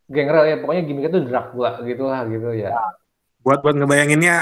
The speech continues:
Speaker 2: lu bayangin
Speaker 1: Nah.
Speaker 2: aja ada tiga, buat yang denger nih, bayangin ada tiga bule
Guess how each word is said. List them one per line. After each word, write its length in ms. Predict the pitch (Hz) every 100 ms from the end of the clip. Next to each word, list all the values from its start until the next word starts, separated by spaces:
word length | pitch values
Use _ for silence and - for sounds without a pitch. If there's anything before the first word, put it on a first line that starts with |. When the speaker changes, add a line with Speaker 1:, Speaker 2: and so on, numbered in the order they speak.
| - _ -
Speaker 2:
lu 140 | 156
bayangin 400 | 151 147 143 143
Speaker 1:
Nah. 80 | 143
Speaker 2:
aja 160 | 151
ada 80 | 165
tiga, 380 | 156 143 143 139 - _ _
buat 200 | - 131 135
yang 140 | 131
denger 220 | 147 160 147
nih, 140 | 147
bayangin 420 | 127 123 123 143 147
ada 160 | 131 131 _ _ _
tiga 540 | - 135 127 127 123 120
bule 540 | 120 127 127 143 160